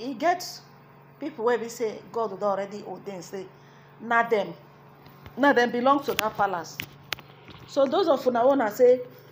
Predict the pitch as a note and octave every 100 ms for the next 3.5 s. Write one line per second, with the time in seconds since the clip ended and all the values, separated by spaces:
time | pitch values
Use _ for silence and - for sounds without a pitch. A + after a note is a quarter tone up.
0 | - - A#3 A#3+ C#4+ D4 G#3+ A3+ A#3 F#3+
1 | F3+ F3 G3+ G#3+ F#3+ D#3 F3 F3 - -
2 | - - - - - A3+ G#3 G#3+ B3+ A#3+
3 | A3 E3+ - F#3 -